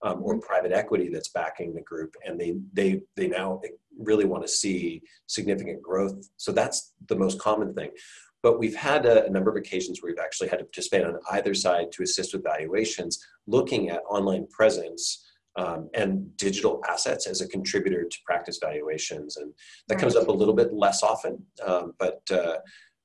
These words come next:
Speaker 1: uh, you know, it's certainly, you, you have the opportunity to look at the advisors around you, um, and leverage them to help you put those plans together.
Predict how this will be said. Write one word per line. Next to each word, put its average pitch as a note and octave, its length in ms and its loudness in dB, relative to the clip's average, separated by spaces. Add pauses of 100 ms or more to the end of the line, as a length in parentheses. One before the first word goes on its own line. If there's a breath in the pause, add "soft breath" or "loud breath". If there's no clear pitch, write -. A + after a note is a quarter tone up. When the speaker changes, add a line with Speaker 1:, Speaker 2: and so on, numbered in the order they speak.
(160)
Speaker 1:
uh, D2 300 -4 (180)
you F#2+ 140 -4
know, F2 140 -6
it's - 480 -2 (200)
certainly, G2+ 800 2
you, G2+ 500 0
you G2+ 200 -6
have A2 120 -4
the A2 80 6
opportunity F#2+ 280 2
to G2 40 4
look A2 180 6
at G2+ 140 -4
the F#2+ 100 -2
advisors F2+ 440 -2
around D#2 400 -8
you, D#2 320 -8 (460 soft breath)
um, E2 360 -2
and F#2 220 0
leverage F#2 520 4
them D#2+ 260 -6
to - 100 -14
help E2+ 200 0
you E2+ 100 -8
put E2+ 100 -4
those D2 200 -12
plans D2 400 -10
together. C#2+ 360 -12